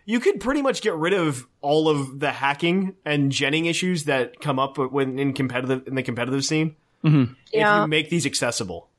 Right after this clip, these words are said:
Speaker 2: So, uh, I'm, I, I, I have to imagine through Pokebank you can still bring everything over, like, all the Pokemon that you've ever had over.
Speaker 1: Yes, that, but that's not gonna be accessible until January.
Speaker 2: Okay.
Speaker 1: Um,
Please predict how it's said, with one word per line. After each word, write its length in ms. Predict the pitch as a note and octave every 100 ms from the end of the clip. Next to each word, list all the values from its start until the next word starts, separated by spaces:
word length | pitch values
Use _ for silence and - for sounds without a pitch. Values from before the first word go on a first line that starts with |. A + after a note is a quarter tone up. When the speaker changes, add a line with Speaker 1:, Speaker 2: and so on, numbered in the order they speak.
| _ _ - -
Speaker 2:
So, 240 | G3+ G3 -
uh, 340 | F2 - - -
I'm, 160 | D#3+ D3+
I, 220 | D#3 C3+ - -
I, 200 | C3+ B2+
I 100 | B2
have 240 | B2+ B2+ -
to 100 | C#3
imagine 460 | B2+ B2+ A#2+ A#2+
through 160 | B2+ C3
Pokebank 540 | C#3 B2+ B2+ B2 A2+
you 100 | -
can 120 | C3
still 260 | A2+ - A#2+
bring 340 | A#2 B2 A2+
everything 480 | A#2+ A#2+ B2 B2 A2+
over, 180 | A2+ A#2
like, 120 | A#2 -
all 220 | A2+ A#2
the 80 | A#2
Pokemon 380 | B2+ A#2+ B2
that 80 | A#2+
you've 140 | A#2+ A2+
ever 180 | A#2 A2+
had 300 | A#2 B2+ C#3+
over. 240 | D#3 F#3
Speaker 1:
Yes, 320 | G#3+ - - _ -
that, 260 | E3+ E3+
but 140 | D#3+ F3
that's 160 | F3
not 100 | G#3
gonna 120 | G#3 G3+
be 80 | F3
accessible 420 | F#3+ D#3+ E3 E3+
until 220 | D3+ E3
January. 760 | C#3 C3 B2+ B2 G#2 D2+ E2+ - _ _ _ -
Speaker 2:
Okay. 220 | D#3+ D#3+
Speaker 1:
Um, 100 | B2+